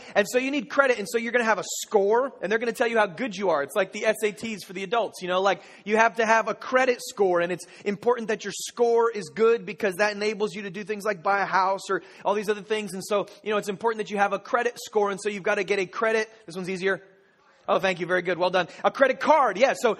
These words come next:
you need a credit card so you can get a credit score, and, and then so you've gotta get this card, and, you know, but then the problem is, you know, you, you don't have a credit card, and so you need a credit card, but nobody will give you a credit card 'cause you don't have any credit.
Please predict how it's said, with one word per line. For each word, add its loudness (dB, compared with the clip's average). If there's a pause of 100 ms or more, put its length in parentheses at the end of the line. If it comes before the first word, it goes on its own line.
(120)
you -2
need 0
a -2
credit 0
card 2
so -10
you -10
can -8
get 2
a -6
credit 0
score, 2
and, -2 (180)
and 0
then -6
so -4
you've -4
gotta 2
get 0
this -4
card, 0
and, -2 (220)
you 0
know, 4 (120)
but 2
then 2
the 0
problem 2
is, -2 (140)
you -4
know, 2 (300)
you, -4 (340)
you -6
don't 2
have 2
a -2
credit -2
card, 0 (160)
and 0
so 0
you -4
need 0
a -4
credit -2
card, 2
but -4
nobody 0
will 0
give -2
you -2
a -4
credit -2
card 2
'cause -10
you -2
don't -2
have -2
any -8
credit. 0